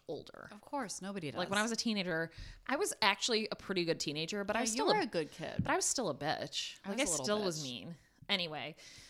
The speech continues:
Speaker 1: so they had this lovely day. She gets home, she gets ready for bed, and like a true twenty-seven-year-old, <clears throat> she gets in bed at two thirty A M.
Speaker 2: Oh.
Speaker 1: Ooh, that's too late. Too late.
Speaker 2: That's
Speaker 1: Sorry.
Speaker 2: gonna hurt in the morning.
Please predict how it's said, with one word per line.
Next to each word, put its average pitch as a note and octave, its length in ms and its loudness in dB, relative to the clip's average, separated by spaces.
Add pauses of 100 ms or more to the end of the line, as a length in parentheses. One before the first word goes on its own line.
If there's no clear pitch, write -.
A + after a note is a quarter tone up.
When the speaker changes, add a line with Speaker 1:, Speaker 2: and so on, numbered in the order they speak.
(160)
Speaker 1:
so B3+ 140 -2
they C4 60 2
had C4+ 100 2
this A#3 140 0
lovely G3 480 4
day. D3+ 480 4 (180)
She - 200 0
gets A3+ 200 -2
home, E3+ 320 0
she - 140 -2
gets F#3 180 -2
ready D#3+ 300 0
for E3 140 -6
bed, C#3 460 0
and E3 300 -2
like F#3 160 2
a G#3 60 0
true G#3+ 300 -2
twenty-seven-year-old, E3+ 1000 -4 (560)
<clears throat> D4 380 10
she G3 140 4
gets G#3 180 2
in F#3+ 40 -2
bed F3+ 140 6
at - 80 -4
two F3+ 180 4
thirty D#3 380 2
A C3 240 -2
M. A#2+ 100 -12 (260)
Speaker 2:
Oh. A3 120 -2 (500)
Speaker 1:
Ooh, D4 380 0
that's F#3 180 2
too B3+ 160 4
late. F#3+ 280 4 (400)
Too G4 60 -4 (300)
late. - 120 -4 (880)
Speaker 2:
That's A#3 100 -4
Speaker 1:
Sorry. F#3 140 4
Speaker 2:
gonna F3+ 140 2
hurt E3+ 100 -2
in D3 60 -4
the D3 80 -4
morning. C#3+ 420 -4